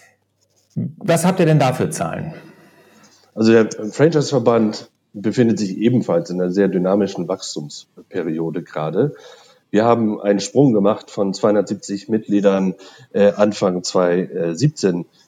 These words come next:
Speaker 2: äh, auf heute fast dreihundertfünfzig. Das heißt,
Speaker 1: Mhm.
Speaker 2: äh, wir haben in den letzten Monaten sehr viele neue Unternehmen mit dazu, äh, gewonnen. Und das sind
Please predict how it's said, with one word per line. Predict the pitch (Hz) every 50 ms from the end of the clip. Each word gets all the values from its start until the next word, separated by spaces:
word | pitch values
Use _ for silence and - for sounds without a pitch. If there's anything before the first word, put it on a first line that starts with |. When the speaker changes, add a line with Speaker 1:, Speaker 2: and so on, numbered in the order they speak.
| _ _ -
Speaker 2:
äh, | 95 95 92 87 78 - 101 95 _
auf | 98 98 95 -
heute | - 107 104 104 104 -
fast | - - 104 - - -
dreihundertfünfzig. | 92 98 98 95 92 92 87 - 104 98 90 - - - - - - - _ _ _ _ _ _ _ _ _ _
Das | _ 104 92 90
heißt, | 107 104 104 110 113 107 - 95 110
Speaker 1:
Mhm. | 107
Speaker 2:
äh, | 104 95 90 98 95 90
wir | 101 101
haben | 104 110 104
in | 98
den | 95 95
letzten | 110 107 - - 101
Monaten | 101 110 107 104 101 98 92 95 92
sehr | 104 113
viele | 113 - 107 104 98
neue | 95 95 98 104 104 101 101 98 92
Unternehmen | - 101 101 92 95 92 101 104 101 98
mit | 95 95 95 - - - _
dazu, | - 87 _ - - 123 110 104 101 _
äh, | - 87 85 82
gewonnen. | - 98 82 98 104 113 127
Und | 117 90 101 95
das | 101 -
sind | - 113 101 98 -